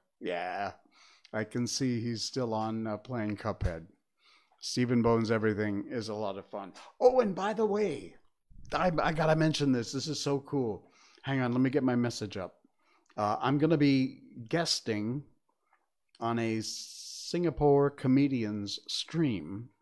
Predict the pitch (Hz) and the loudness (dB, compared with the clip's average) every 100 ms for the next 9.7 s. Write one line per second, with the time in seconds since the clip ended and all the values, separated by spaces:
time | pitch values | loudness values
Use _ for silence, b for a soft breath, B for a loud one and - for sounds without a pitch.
0 | _ _ _ _ _ - 113 117 110 - | _ _ _ _ _ -6 -2 0 0 4
1 | 160 127 85 71 - _ _ _ _ - | 4 4 -2 -8 -16 _ _ _ _ -12
2 | 113 104 147 147 135 147 - 120 113 113 | -10 -4 -2 -2 -4 -4 -4 -4 -4 -4
3 | 101 78 - _ _ _ _ _ _ b | -6 -10 -20 _ _ _ _ _ _ b
4 | b b _ _ - - 131 139 156 175 | b b _ _ -10 -2 0 4 2 2
5 | - 117 123 131 139 117 113 113 117 107 | 0 2 4 4 2 -2 -2 0 0 0
6 | 101 98 135 165 147 165 214 220 233 277 | -6 -6 0 6 6 6 6 6 6 8
7 | 285 - 254 285 277 302 294 - - _ | 8 6 0 2 0 -2 -4 -6 -10 _
8 | B B B B 254 254 285 254 175 175 | B B B B 2 4 4 4 2 4
9 | 233 220 - 214 160 - - | 4 4 4 4 4 2 -20